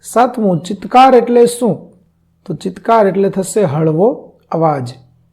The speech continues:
આઠમું છે વગર કારણે માટે એક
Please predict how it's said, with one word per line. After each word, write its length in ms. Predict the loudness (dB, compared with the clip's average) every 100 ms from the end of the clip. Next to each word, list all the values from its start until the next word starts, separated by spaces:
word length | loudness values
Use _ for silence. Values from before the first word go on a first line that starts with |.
| _ _ _ _ _ _ _ _ _ _ _
આઠમું 400 | -4 -2 -2 0
છે 120 | 2
વગર 440 | 2 2 4 2
કારણે 580 | 4 4 4 2 -2 -6 -16 -4
માટે 280 | -2 0 0
એક 480 | 0 0 -2 -8